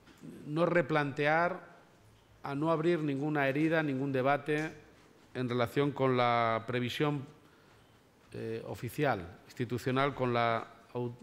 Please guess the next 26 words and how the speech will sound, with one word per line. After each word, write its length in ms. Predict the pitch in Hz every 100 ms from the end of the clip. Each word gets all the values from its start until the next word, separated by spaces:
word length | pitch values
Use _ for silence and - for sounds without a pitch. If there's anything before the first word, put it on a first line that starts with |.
| - 294 - 120
la 140 | 131
A 80 | 135
cuarenta 340 | 131 110 101
y 40 | 90
tres. 280 | 87 - - - - - - - - - - - - - - -
La 160 | 131
comunicación 640 | 147 147 147 151 139 170 170
entre 200 | 156 151
el 80 |
Atlántico 520 | 147 156 151 147 147 143
y 60 |
el 80 | 131
Mediterráneo 640 | 131 131 139 135 160 170
es 60 | 143
determinante 840 | 135 131 127 131 151 165 120 120
para 520 | 107 117 117 117 117
modificar 680 | 113 120 120 110 120 156 147
el 220 | 123 107 107
tránsito 760 | 143 139 131 110 113 101 98 - - - - - _
de 160 | 110 127
mercancías 800 | 123 120 131 120 139 151 135 127
y 80 | 117
de 220 | 117 110
pasajeros 520 | 117 113 113 139 117
en 100 | 110
España. 480 | 107 - 147 160 190